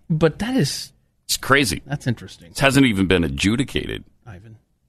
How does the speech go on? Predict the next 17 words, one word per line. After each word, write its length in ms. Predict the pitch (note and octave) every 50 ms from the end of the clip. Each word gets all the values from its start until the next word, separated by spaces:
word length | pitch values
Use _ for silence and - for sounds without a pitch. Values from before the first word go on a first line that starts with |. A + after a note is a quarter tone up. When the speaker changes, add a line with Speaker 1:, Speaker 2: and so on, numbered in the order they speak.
| _ _ _ _ _ _ _ _ _ _ _ _ _ _ _ _ _ - -
Speaker 2:
Uh, 480 | - F#2 F#2+ F#2+ F#2+ F#2+ F#2 E2+ - - - -
first, 340 | - - E3+ E3 - -
ca-, 160 | - D#3+ F#2 B2
she 200 | - - C#3+ A2
first 340 | - - F#3 G#3 G3 -
came 180 | - E3 D3 A#2
forward 420 | - - G2 F2 C#2+ C2+ C#2+ D2+
with 140 | D#2 F2 F2
the 100 | D2+ F2+
assault 360 | E2+ D#2+ - G#2+ F#2+ F#2 E2+
allegations 720 | F#2+ D#2+ D#2+ D#2+ D#2+ D2+ E2+ D#2+ D#2 - - E2 D#2+ D#2 -
in 220 | - - G#2+ G#2+ A2
an 100 | A2 A2
excerpt 480 | A#2+ B2+ A#2+ - - B2+ A#2+ G#2 -
from 240 | - - A2 G2+ F2
her 120 | F2 E2
book, 500 | D2 - - A#2+ A#2+ G#2 F2+ F2+ - -